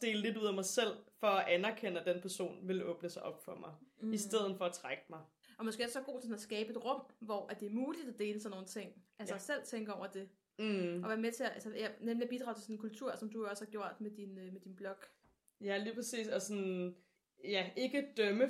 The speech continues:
Speaker 1: folk, øh, for, for, før man ligesom har hørt deres historie, eller sådan, ikke dømme
Speaker 2: Mm.
Speaker 1: folk for at have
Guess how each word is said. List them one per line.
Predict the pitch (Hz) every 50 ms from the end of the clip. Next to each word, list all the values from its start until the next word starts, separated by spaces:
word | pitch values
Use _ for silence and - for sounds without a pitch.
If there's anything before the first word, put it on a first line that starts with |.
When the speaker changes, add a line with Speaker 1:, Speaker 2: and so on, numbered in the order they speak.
| - -
Speaker 1:
folk, | 220 208 190 160 151 - - 147 170
øh, | 180 180 147 135 - - -
for, | - 208 190 - - -
for, | - 202 190 185 180 175 165 160 123 180 -
før | - 214 196 185
man | 190 190
ligesom | 196 190 180 202 196
har | 202 208
hørt | 175 170 226 226 202 - - - - - _
deres | 196 185 175 180
historie, | - 190 185 - - 240 240 202 190 196 202 185
eller | 160 175 180 180
sådan, | 180 - 196 190 185 180 - - - - - - -
ikke | - 220 - 247 220 - 226
dømme | 196 190 226 220
Speaker 2:
Mm. | 220 220 -
Speaker 1:
folk | 208 202 185 156 - -
for | - - 208
at | 175 170 175
have | 165 175